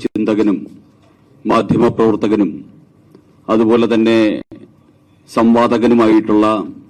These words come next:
ശ്രീ റെജി ലൂക്കോസ് അവർകളാണ്. അദ്ദേഹം ഈ വേദിയിലുണ്ട്. അതോടൊപ്പം തന്നെ പാർട്ടിയുടെ എൻ ഡി എയുടെ സംസ്ഥാന വൈസ് ചെയർമാൻ ശ്രീ എ എൻ രാധാകൃഷ്ണൻ വേദിയിലുണ്ട്.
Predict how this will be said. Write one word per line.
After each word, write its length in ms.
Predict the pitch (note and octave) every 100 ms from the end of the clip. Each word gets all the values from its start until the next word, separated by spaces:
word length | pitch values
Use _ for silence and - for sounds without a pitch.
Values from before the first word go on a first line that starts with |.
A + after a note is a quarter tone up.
| _ _ -
ശ്രീ 180 | G#2+ G#2+ G#2+ - A2
റെജി 220 | A2 A#2+ A2
ലൂക്കോസ് 440 | A2+ A2+ G2+ - - -
അവർകളാണ്. 460 | G2+ G2 G2 F#2 B2+ - - _ _ _ _ _ _ _ _ _ -
അദ്ദേഹം 360 | G#2 A#2 A#2 A2+ A2 - - G2+
ഈ 20 | G#2+
വേദിയിലുണ്ട്. 520 | G#2+ G#2 G#2 G2 F#2+ D#3+ - - - _ _ _ _ -
അതോടൊപ്പം 340 | A#2+ A#2+ B2 A#2+
തന്നെ 200 | A#2 A#2+ A#2+ A#2
പാർട്ടിയുടെ 480 | A2 A#2 A#2 A#2 A2+ G2+ - - - _ _ _ _ _ _ - A2
എൻ 60 | A#2
ഡി 60 | B2+ B2+
എയുടെ 240 | A#2+ A#2 G#2+
സംസ്ഥാന 420 | A2+ G2+ A#2+ A#2+ A#2 A2 E2 G2+
വൈസ് 240 | G#2+ G#2+
ചെയർമാൻ 360 | A#2+ G#2+ G2+ D#2 - - - -
ശ്രീ 140 | - A2+ A2
എ 20 | A2+
എൻ 80 | A2+ G#2
രാധാകൃഷ്ണൻ 640 | G2+ A2 G#2+ G2 A2+ G#2 F#2+ - - - _ -
വേദിയിലുണ്ട്. 520 | G#2+ G#2 G#2 G2 G2